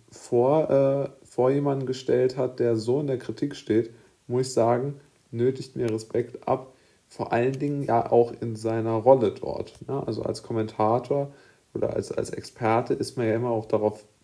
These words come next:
angewiesen, in gewisser Weise, dass man wieder eingeladen wird.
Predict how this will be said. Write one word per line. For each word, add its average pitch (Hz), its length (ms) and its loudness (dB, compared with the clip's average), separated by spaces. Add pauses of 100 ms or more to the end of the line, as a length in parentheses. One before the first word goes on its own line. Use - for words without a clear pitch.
(140)
angewiesen, 117 560 -4
in 110 60 -4
gewisser 110 380 -4
Weise, 110 280 0
dass 107 220 -2
man 107 160 -6
wieder 113 220 2
eingeladen 101 640 -2
wird. 98 200 -4